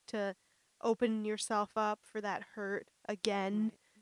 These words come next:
Speaker 1: because you've been through it. You know what's going to happen if he doesn't show up, if he doesn't come,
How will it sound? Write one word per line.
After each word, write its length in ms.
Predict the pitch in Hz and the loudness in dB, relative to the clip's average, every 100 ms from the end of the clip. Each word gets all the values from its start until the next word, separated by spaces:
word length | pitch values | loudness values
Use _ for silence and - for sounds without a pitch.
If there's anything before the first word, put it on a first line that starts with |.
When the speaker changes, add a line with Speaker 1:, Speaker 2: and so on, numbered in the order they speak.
| - | -10
Speaker 1:
because 280 | 214 240 196 | 0 2 2
you've 140 | 202 | 0
been 160 | 220 202 | 0 0
through 340 | - 254 247 | -2 2 4
it. 140 | 220 139 | 4 2
You 80 | 202 | 0
know 260 | 208 214 | 2 2
what's 180 | 208 214 | 0 -2
going 240 | - 214 202 | -2 -2 -2
to 60 | |
happen 540 | 190 208 214 - 202 190 | -4 -4 -4 -4 -6 -6
if 200 | - 208 - | -4 -4 -6
he 160 | 214 | -6
doesn't 380 | 208 202 190 202 | -4 -4 -6 -12
show 260 | - 202 208 | -8 -2 0
up, 280 | 208 196 - _ _ _ | 0 -2 -12 _ _ _
if 120 | 208 | -6
he 100 | 214 | -2
doesn't 320 | 208 202 190 | 0 0 -2
come, 420 | - 214 202 196 | -4 -2 0 -2